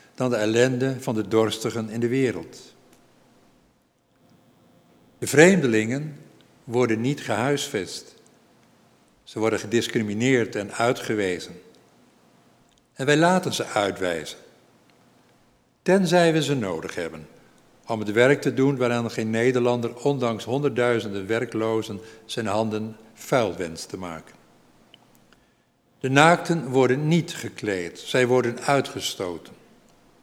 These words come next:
En de gevangenen worden niet bezocht. Ze worden gemarteld.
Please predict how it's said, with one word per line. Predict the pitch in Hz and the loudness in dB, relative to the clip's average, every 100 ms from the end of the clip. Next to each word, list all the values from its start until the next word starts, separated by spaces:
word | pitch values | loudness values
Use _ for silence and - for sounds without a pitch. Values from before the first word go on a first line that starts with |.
| _ _ _ _ _ _ _ _ _ - | _ _ _ _ _ _ _ _ _ -10
En | 98 | -8
de | |
gevangenen | 87 98 113 113 110 113 113 - - _ | -6 0 2 2 0 -4 -8 -16 -20 _
worden | 117 110 101 | -2 -2 -2
niet | 117 117 | -4 -4
bezocht. | 107 95 85 - - - - _ _ _ _ _ _ | -6 -4 -4 -6 -16 -20 -20 _ _ _ _ _ _
Ze | - 143 | -12 -4
worden | 120 110 | -2 -2
gemarteld. | 117 120 117 - 78 - | -2 -2 -4 -6 -12 -16